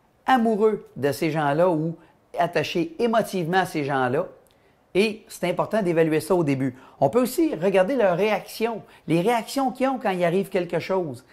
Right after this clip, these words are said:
Et les meilleures réactions sont celles qu'on voit quand c'est imprévu. Quand c'est quelque chose qui n'était pas prévu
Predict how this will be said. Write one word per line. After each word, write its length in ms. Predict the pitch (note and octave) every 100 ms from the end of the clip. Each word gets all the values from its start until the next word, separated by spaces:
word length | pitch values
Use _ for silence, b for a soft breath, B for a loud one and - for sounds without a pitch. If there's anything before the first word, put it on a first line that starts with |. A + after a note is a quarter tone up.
| b b b
Et 160 | G#3 A#3
les 180 | G3 F#3
meilleures 380 | G3+ G#3+ A3 G3
réactions 520 | F#3 F3 F3 A3+ A3+
sont 240 | F#3 E3
celles 460 | D#3 G#3+ A3 G#3+ G#3
qu'on 220 | D#3 C#3+
voit 300 | C3 E3+ F3 F3 - _
quand 140 | C#3+ C3
c'est 280 | - C#3+ - C#3+
imprévu. 540 | D3+ B2 B2+ A2+ A#2+ b b b -
Quand 160 | G3
c'est 160 | G#3+ G3+
quelque 260 | G3+ F#3 F3
chose 320 | G#3+ G#3+ A3
qui 100 | D#3
n'était 220 | D3+ D3
pas 160 | G3 G#3+
prévu 360 | D#3+ D3+ G3